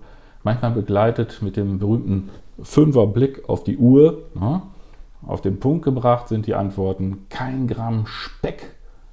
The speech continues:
zu viel besitzen diese Antworten des Typs fünf. Daher erwarten sie auch von anderen,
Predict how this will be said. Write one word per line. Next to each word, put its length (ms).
zu 160
viel 540
besitzen 480
diese 360
Antworten 600
des 140
Typs 320
fünf. 560
Daher 560
erwarten 540
sie 180
auch 200
von 220
anderen, 560